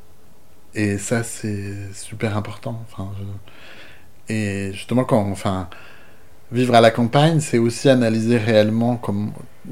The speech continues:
comment est faite la campagne. Euh,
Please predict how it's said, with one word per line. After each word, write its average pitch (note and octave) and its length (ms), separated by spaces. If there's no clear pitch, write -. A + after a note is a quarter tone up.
comment B2 360
est A2+ 80
faite G#2 240
la G2 80
campagne. C3 560
Euh, F#2+ 840